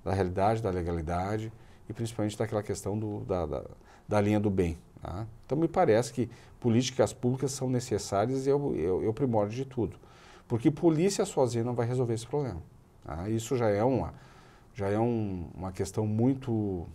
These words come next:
muito pa-, é, já passiva, tá? Nós, nós temos um sistema de justiça criminal que ele é bastante amplo, como eu já citei anteriormente, e hoje a cobrança se dá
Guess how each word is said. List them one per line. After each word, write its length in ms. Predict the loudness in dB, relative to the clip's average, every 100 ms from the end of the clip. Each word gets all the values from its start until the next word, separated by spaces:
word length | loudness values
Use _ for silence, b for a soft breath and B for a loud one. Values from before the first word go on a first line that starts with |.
| -14
muito 240 | -4 -4 -2
pa-, 160 | -4 -4
é, 540 | -8 -6 -6 -6 -10 -12
já 180 | -4 -2
passiva, 600 | -2 -4 0 0 0 -6 -12 -20 -12
tá? 360 | -6 -4 -6 -10 B B B B B B -8
Nós, 240 | -6 -4 -6 -4
nós 200 | -6 0
temos 320 | 2 4 2
um 60 |
sistema 540 | -2 -6 -8 0 2 2
de 80 | 0
justiça 420 | -4 -2 -4 -2
criminal 380 | -4 -2 -2 -4
que 100 | -2
ele 100 | -2
é 60 |
bastante 560 | -2 -4 -2 -2 0 0
amplo, 300 | 0 0 -6
como 140 | -6
eu 40 | -4
já 120 | -6
citei 320 | -6 -6 -4
anteriormente, 760 | -4 -4 -4 -2 -2 -4 -8 -18 B B B B 2
e 60 |
hoje 580 | 8 12 12 12 2 0 B B
a 100 | -2
cobrança 440 | 2 4 6 4 0
se 200 | -2 0
dá 320 | 4 2